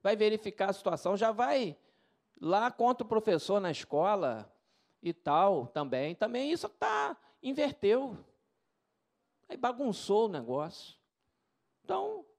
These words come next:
o que a gente vê hoje aí, é, acontecendo,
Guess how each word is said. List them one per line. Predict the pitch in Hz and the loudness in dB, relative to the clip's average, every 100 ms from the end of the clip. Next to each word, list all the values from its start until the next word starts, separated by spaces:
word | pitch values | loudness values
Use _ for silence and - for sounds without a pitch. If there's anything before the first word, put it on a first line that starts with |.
| _ | _
o | - | -14
que | |
a | - | -12
gente | 180 202 | -12 -14
vê | 156 165 | -8 -2
hoje | 156 147 165 147 | -2 0 -2 -4
aí, | 131 156 208 _ _ _ _ _ _ _ _ _ - _ _ _ 143 | -6 -8 -12 _ _ _ _ _ _ _ _ _ -20 _ _ _ -20
é, | 131 127 123 117 120 117 - - | -16 -12 -12 -12 -14 -18 -20 -20
acontecendo, | 139 - 139 139 127 - 143 165 254 | -20 -14 -14 -10 -12 -12 -18 -18 -18